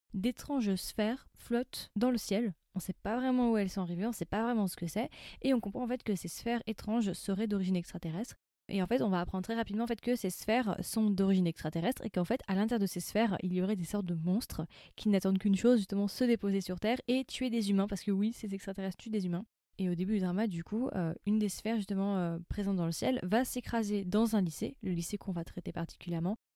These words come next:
Dès le début, en fait, ce qui va se passer, c'est que le gouvernement coréen dans le drama va décider, euh, de mobiliser toutes les personnes possibles et imaginables pour combattre ces extraterrestres-là.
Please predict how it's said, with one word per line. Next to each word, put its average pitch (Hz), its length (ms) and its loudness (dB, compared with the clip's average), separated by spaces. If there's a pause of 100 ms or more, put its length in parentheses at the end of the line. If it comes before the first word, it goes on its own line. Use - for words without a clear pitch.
Dès 226 120 -16
le 240 80 -10
début, 208 320 -2
en 190 60 0
fait, 190 140 -4
ce - 60 -20
qui 185 120 -8
va 175 100 -2
se - 80 -8
passer, 170 240 -4
c'est 208 240 -4
que 214 240 -2 (180)
le 208 140 2
gouvernement 202 440 6
coréen 196 320 2
dans 185 100 0
le 165 60 -2
drama 180 280 0
va 247 180 0
décider, 214 640 0
euh, 165 260 2
de 175 100 4
mobiliser 226 640 4 (160)
toutes 294 240 -4
les 247 80 2
personnes 226 400 0
possibles 247 480 0
et 262 60 2
imaginables 214 720 2
pour 240 220 -6
combattre 202 500 0
ces 240 240 0
extraterrestres-là. 190 760 -2